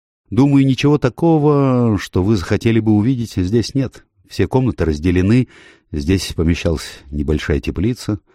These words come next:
Новые владельцы построили лоджию, наверное, проводят здесь выходные. Сохранить всё в прежнем виде невозможно, а? Жаль». Он отвернулся.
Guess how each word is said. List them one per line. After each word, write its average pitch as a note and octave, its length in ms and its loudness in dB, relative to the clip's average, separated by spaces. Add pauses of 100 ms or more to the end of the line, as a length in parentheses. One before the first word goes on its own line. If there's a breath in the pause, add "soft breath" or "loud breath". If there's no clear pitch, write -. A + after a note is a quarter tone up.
(300 soft breath)
Новые G2+ 300 2
владельцы G2+ 440 0
построили D#2+ 460 -2
лоджию, F#2+ 600 0 (300)
наверное, E2 420 0
проводят D#2 420 -2
здесь D2 240 -8
выходные. D2+ 540 -4 (640 soft breath)
Сохранить A#2+ 720 2
всё C#3+ 320 2
в - 120 -12
прежнем A#2+ 440 2
виде C3 260 2
невозможно, B2 800 0
а? G#2 180 -2 (720 soft breath)
Жаль». E2+ 400 -2 (600 loud breath)
Он F#2 160 -2
отвернулся. F2 680 0